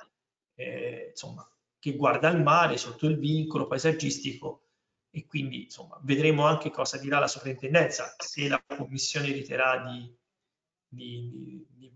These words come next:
di valutarla positivamente. Questo è quanto.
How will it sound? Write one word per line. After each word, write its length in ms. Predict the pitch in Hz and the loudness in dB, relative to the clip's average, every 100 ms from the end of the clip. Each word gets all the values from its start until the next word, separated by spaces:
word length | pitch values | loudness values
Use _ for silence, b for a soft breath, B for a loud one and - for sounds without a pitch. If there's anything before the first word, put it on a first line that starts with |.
| 165 | -10
di 180 | 143 | -8
valutarla 540 | 143 143 143 156 151 139 | 0 2 4 4 6 4
positivamente. 640 | 131 135 - - - - _ - _ _ | 0 -8 -10 -12 -14 -14 _ -20 _ _
Questo 340 | - 208 208 | 4 4 6
è 140 | 185 - | 4 4
quanto. 360 | - - - | 2 0 -4